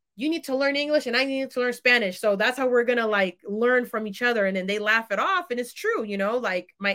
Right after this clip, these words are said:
aunt, she understands it a little bit more with how I talk to her, right? But, yeah, I honestly don't know who determines,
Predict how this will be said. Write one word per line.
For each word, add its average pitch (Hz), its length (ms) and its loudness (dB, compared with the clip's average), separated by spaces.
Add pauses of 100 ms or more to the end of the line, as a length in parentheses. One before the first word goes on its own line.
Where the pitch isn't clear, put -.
aunt, 220 280 -2
she 196 140 -12
understands 196 560 -4
it 196 60 -2
a 190 60 -6
little 185 160 -8
bit 190 160 -8
more 190 260 -2
with 190 220 -8
how 170 160 -6
I 180 60 -8
talk 277 280 -6
to 202 80 -8
her, 175 120 -4
right? 180 260 -2 (320)
But, 220 300 4 (840)
yeah, 214 220 4
I 214 100 4
honestly 254 320 2
don't 214 280 0
know 220 240 0
who 233 280 -8
determines, 208 720 -4